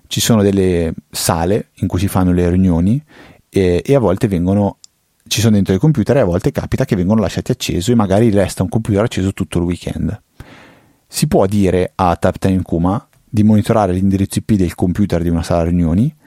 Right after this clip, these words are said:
dirgli qual è la, la manuten-, l'orario di manutenzione, quindi si può dire: "Guarda, dalle otto alle diciotto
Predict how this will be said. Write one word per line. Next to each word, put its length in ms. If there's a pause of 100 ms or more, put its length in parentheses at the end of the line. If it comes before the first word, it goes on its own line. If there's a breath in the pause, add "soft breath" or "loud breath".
(220 soft breath)
dirgli 680
qual 220
è 60
la, 280
la 340
manuten-, 480 (260)
l'orario 280
di 80
manutenzione, 640
quindi 180
si 120
può 120
dire: 200
"Guarda, 320
dalle 200 (100)
otto 600
alle 480
diciotto 640